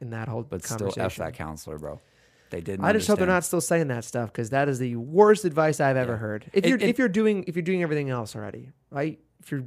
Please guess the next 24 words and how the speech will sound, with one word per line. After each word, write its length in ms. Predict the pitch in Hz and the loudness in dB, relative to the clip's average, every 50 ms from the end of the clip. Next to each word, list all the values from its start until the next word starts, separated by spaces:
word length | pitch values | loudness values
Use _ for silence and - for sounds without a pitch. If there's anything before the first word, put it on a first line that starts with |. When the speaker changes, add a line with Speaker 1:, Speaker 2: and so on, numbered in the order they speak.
| 117 - _ _ - | -10 -18 _ _ -6
Speaker 1:
making 300 | 143 143 131 143 143 131 | -4 -4 -4 -4 -6 -4
A's 140 | 127 127 120 | -2 -2 -2
Speaker 2:
Yeah. 60 | - | -4
Speaker 1:
in 60 | 147 | -6
school, 500 | - - - 127 123 123 123 123 120 120 - | -8 -8 -6 -4 -2 -2 -2 -2 -4 -6 -8
you're 140 | - 135 123 | -6 -4 -4
in 80 | 120 117 | -4 -6
sports, 500 | - - - 113 113 113 104 - - - | -8 -10 -8 -6 -4 -4 -6 -6 -8 -8
you're 140 | 139 120 117 | -6 -6 -6
involved, 480 | 113 113 113 110 113 110 113 110 - _ _ _ _ _ _ _ _ _ _ _ _ _ _ - | -4 -4 -2 -2 0 -2 -2 -4 -8 _ _ _ _ _ _ _ _ _ _ _ _ _ _ -2
and 100 | 196 190 | 0 0
it's 80 | 185 247 | 2 2
not 60 | 277 | 2
like 100 | 269 226 | 2 4
you 60 | 247 | 2
were 60 | 226 | 0
doing 280 | 151 139 208 214 170 127 | 2 2 0 0 0 -2
drugs. 500 | - 139 120 139 175 233 226 175 156 147 | -4 -2 2 4 4 6 4 4 0 -2
Like, 180 | 160 156 151 160 | -4 -4 -2 -4
you're 80 | 196 | -4
doing 260 | 170 147 233 240 240 220 | 0 2 2 2 2 0
something 320 | - 254 247 233 208 170 | 0 0 0 0 0 -4
creative. 500 | - - - 165 156 170 226 277 - - - - - - - - | -4 -4 -2 0 2 2 2 0 -2 -6 -8 -10 -10 -10 -6 -6
Speaker 2:
<laughs> 100 | 262 | -6